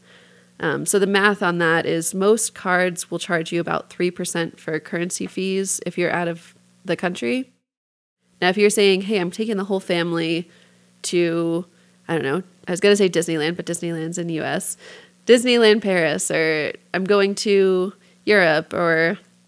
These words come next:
China or something. And oftentimes those, those types of trips can add up quite a bit. So if you're saying maybe it's a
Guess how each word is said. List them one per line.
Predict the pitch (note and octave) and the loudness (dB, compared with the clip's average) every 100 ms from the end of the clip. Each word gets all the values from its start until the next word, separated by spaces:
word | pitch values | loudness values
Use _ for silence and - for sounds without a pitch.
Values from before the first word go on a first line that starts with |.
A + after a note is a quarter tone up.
| _ _ _ _ | _ _ _ _
China | - A3+ F#3+ E3 D#3 | -2 0 2 2 0
or | D#3+ | 0
something. | F3+ F3 E3 E3 | -2 -4 -4 -4
And | D#3+ F3+ F3 F#3 - - - _ - | -4 -4 -4 -8 -14 -20 -20 _ 0
oftentimes | A#3 C4 A#3+ G#3+ G3+ | 0 2 0 0 2
those, | G3+ G3 - - | 0 0 -6 -4
those | A3+ B3+ | 0 2
types | B3+ A3 | 0 -6
of | F3+ | -6
trips | G3 E3 - | -4 -4 -6
can | - F#3 - _ _ _ _ - | -8 -10 -10 _ _ _ _ -6
add | F3 F#3 | 0 2
up | A#3 - | 0 -2
quite | - B2+ | -6 -6
a | |
bit. | - B2+ | -6 -4
So | - | -4
if | F#3 | -2
you're | G#3 | 0
saying | G#3+ G3 F#3+ F#3 | 2 2 2 2
maybe | F#3+ F#3+ | 2 2
it's | F3+ - F3 | 0 0 -2
a | D#3+ | -2